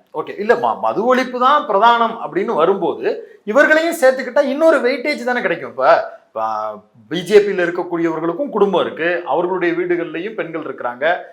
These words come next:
பாதிக்கப்படக்கூடிய மக்கள் இருக்கிறாங்கல்ல. இப்ப அவங்களையும் சேர்த்துக்கிறதன் மூலமா திரும்ப நம்மளுக்காகவும் பேசுறாரு அப்படின்னு பி ஜே பி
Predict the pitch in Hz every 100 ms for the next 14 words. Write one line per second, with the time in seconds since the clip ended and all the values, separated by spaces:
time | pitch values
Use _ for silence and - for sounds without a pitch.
0 | _ 135 175 208 196 160 156 147 160 151
1 | 135 123 123 160 135 - 95 98 156 233
2 | - _ - 160 240 277 277 294 247 254
3 | - 214 190 180 202 240 254 262 269 226
4 | 185 240 240 226 220 226 196 190 185 165
5 | 160 160 - - 160 202 262 214 269 269
6 | 269 247